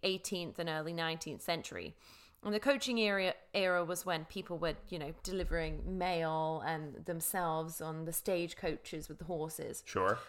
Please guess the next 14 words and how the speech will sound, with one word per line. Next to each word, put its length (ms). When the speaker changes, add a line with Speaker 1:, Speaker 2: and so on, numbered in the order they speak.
Speaker 1:
And 140
then 100
they 120
set 280
up 200
these 180
coaching 500
inns 520
for 100
people 280
to 100
stay 360
in 80
overnight, 560